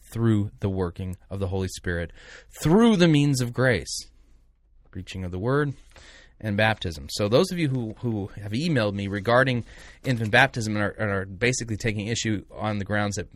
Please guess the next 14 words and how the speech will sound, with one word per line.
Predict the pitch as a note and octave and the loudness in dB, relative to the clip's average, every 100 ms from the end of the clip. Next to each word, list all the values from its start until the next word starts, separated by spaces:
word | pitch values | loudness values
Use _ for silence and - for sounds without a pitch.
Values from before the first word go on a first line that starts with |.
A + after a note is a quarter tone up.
| F#2+ _ | -18 _
infants | - D3+ D3 B2+ | -4 -2 0 -4
can't | - C3 A2+ | 0 0 0
repent, | G#2+ - D#3 A2+ - - - - - - | 0 4 4 2 -4 -20 -20 -20 -16 -4
I | A#2 | 0
would | C3+ | 2
say | C#3+ | 2
neither | C3 A2+ | 2 2
can | G#2+ A#2+ | 0 -2
adults, | A#2+ A#2 D2+ - - - - - _ _ _ _ _ - | 0 0 -2 -8 -12 -14 -20 -20 _ _ _ _ _ -4
unless | A#2 G#2 | -4 -2
God | G#2 F#2+ G2+ | 0 -2 0
grants | G#2+ F#2 - | 0 -2 -6
them. | D2 A#1+ - _ _ _ _ _ _ _ _ _ _ _ _ _ _ _ _ _ _ _ _ | -12 -16 -20 _ _ _ _ _ _ _ _ _ _ _ _ _ _ _ _ _ _ _ _
So, | - G#2 | 0 0